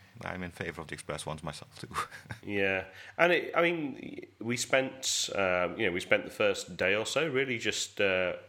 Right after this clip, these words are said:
Speaker 2: planning and preparing and making sure everyone's aware of their roles and their responsibilities, and, you know, all the preparation steps that people needed to make sure were done, and, you know, you double check and triple check these things and all that sort of stuff. Um,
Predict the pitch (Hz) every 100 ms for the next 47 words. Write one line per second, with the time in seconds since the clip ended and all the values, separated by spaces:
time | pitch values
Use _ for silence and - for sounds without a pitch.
0 | - 101 90 87 85 - - 92 87 80
1 | 82 87 - 85 90 - - 82 80 82
2 | 85 87 85 82 - - - - - -
3 | - 131 127 120 120 117 120 113 113 -
4 | 104 - 90 87 92 87 90 85 85 92
5 | 80 85 90 - 90 - 87 - 87 -
6 | - - - 92 87 85 82 82 87 85
7 | - - 85 80 78 - 90 87 85 85
8 | 80 82 - - - - - 82 78 80
9 | 90 85 - 87 85 87 82 98 95 85
10 | 87 85 85 82 - 85 87 85 85 80
11 | - 92 82 - 85 80 - 87 85 -
12 | - - - - - - - 104 104 104
13 | 104